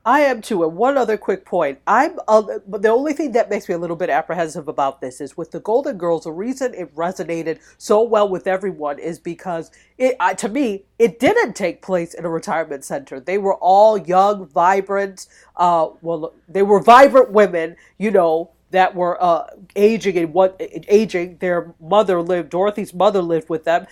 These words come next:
So, of course, the retirement home was something in that, uh, sense, but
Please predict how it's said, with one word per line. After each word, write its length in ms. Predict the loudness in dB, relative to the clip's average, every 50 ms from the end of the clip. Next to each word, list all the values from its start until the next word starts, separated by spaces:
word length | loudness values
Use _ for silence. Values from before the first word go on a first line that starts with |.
| -20 -16 _
So, 120 | 0 0 0
of 80 | 2
course, 240 | 2 2 2 2 0
the 80 | -2 -6
retirement 500 | -4 -2 0 0 0 0 -2 -6 -6 -4
home 220 | -4 -4 -2 -2
was 180 | -4 -6 -4 -4
something 360 | -4 -4 -4 -4 -6 -6 -6
in 180 | -8 -8 -6
that, 360 | -4 -2 0 0 0 -2 -4 -6
uh, 260 | -6 -4 -4 -4 -4 -4
sense, 500 | -8 -8 -6 -4 -2 -2 -4 -4 -10 -6
but 280 | -2 0 0 0 0